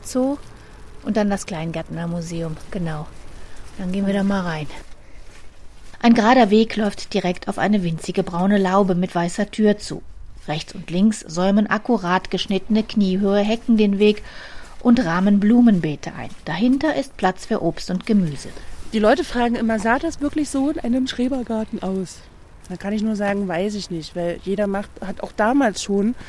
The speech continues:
Speaker 2: seinen Schrebergarten so eingerichtet, wie er es für praktisch, schön und gut befund. Ja? Ähm, in, gibt natürlich auch viele Bücher aus der damaligen Zeit, wo so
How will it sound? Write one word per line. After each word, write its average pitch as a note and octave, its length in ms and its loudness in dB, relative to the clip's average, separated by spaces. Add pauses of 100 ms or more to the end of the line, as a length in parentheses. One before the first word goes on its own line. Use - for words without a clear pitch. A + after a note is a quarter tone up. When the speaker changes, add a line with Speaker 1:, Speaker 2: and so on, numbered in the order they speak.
(180)
Speaker 2:
seinen F#3+ 220 0
Schrebergarten G3+ 680 2
so F#3 280 6
eingerichtet, F#3 680 0
wie - 100 -2
er F3+ 160 0
es F#3 100 -4
für - 160 -6
praktisch, G3 540 -6
schön G#3 320 2
und F#3+ 160 -4
gut G3+ 240 -4
befund. D#3+ 480 -8 (180)
Ja? F#3 200 -2 (560)
Ähm, G3+ 260 4
in, G#3 240 0 (240)
gibt - 180 -2
natürlich A#3+ 320 2
auch G#3 80 0
viele G#3+ 480 4 (540)
Bücher D#4+ 420 2
aus A#3+ 120 -2
der A#3 100 0
damaligen G#3+ 580 0
Zeit, G3+ 400 -2
wo F3+ 80 -2
so F3 240 -2